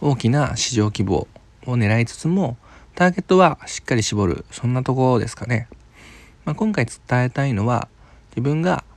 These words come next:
今得ている収入だったりとか、まあ、これから得ようとしている収入、それらの市場規模っていうのはどのくらいなのか。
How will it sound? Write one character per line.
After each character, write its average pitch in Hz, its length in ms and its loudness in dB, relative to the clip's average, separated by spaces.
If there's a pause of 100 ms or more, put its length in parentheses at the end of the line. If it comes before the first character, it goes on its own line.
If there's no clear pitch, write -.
(140)
今 123 160 2
得 120 120 2
て 117 160 0
い 113 100 2
る - 300 -2
収 - 220 -4
入 101 160 0
だ 101 80 0
っ 95 60 0
た - 80 -16
り 87 100 -4
と - 100 -8
か、 120 220 -2 (880)
ま 139 80 -6
あ、 - 20 -6
こ - 120 -2
れ 131 80 2
か 147 100 2
ら 160 280 4
得 123 140 -6
よ 143 120 4
う 147 60 0
と 95 120 -2
し - 80 -6
て 95 100 -6
い 92 100 0
る 95 200 -6 (100)
収 107 260 -2
入、 98 260 0 (1200)
そ 160 100 -4
れ 180 80 2
ら 143 100 2
の 131 220 0
市 - 220 -4
場 156 200 2
規 170 80 2
模 147 120 -2
っ 123 60 -4 (240)
て 151 80 0
い 151 40 2
う - 40 0
の 156 100 -2
は 160 180 -2 (320)
ど - 80 -6
の 127 100 0
く 170 120 -2
ら 175 100 2
い 160 60 0
な 156 80 0
の 98 100 0
か。 - 160 -6